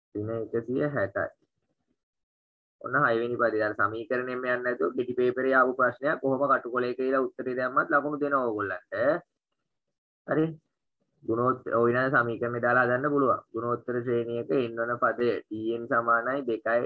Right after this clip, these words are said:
වාරයක් තුනයි ලෙස දෙවන ශ්‍රේණියේ පළමු වන හා දෙවන පදය. ඒක පළවෙනි පදේ හොයන්නේ මොකද්ද?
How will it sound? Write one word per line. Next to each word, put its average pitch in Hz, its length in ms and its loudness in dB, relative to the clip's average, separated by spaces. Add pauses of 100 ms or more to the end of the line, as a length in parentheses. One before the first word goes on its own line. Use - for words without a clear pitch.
(400)
වාරයක් 113 420 2
තුනයි 120 280 0
ලෙස 123 180 -4
දෙවන 117 200 -4
ශ්‍රේණියේ 123 320 -4
පළමු 117 300 2
වන 123 180 0
හා 151 200 4
දෙවන 127 320 -2
පදය. 107 300 0 (520)
ඒක 123 120 -4
පළවෙනි 117 340 2
පදේ 123 280 0
හොයන්නේ 127 340 0
මොකද්ද? 131 300 -2